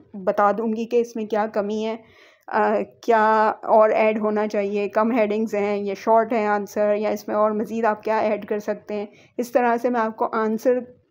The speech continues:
आप जब मुझे चेक करवाएंगे, मैं आपको बता दूंगी। फिर आपने वो चीज़ याद करनी है, ठीक है? वो टॉपिक पूरा याद करना है एक तो,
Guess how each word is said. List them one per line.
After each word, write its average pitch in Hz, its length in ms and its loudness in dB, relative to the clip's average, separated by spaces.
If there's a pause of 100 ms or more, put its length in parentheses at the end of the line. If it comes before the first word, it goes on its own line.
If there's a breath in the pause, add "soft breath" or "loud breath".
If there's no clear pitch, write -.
(120)
आप 214 320 0
जब 226 100 2
मुझे 226 240 -2
चेक 220 260 -6
करवाएंगे, 247 380 -2
मैं 233 120 -4
आपको 185 220 -6
बता 202 300 0
दूंगी। 254 240 -2
फिर 302 300 0
आपने 254 300 2
वो 240 160 0
चीज़ 233 380 -6
याद 196 240 -2
करनी 196 400 -4
है, 180 180 -12 (280)
ठीक 226 160 -4
है? 277 160 0 (300 loud breath)
वो 233 80 4
टॉपिक 233 480 2
पूरा 294 240 4
याद 277 240 4
करना 269 280 2
है 277 160 0
एक 262 180 -6
तो, 285 200 4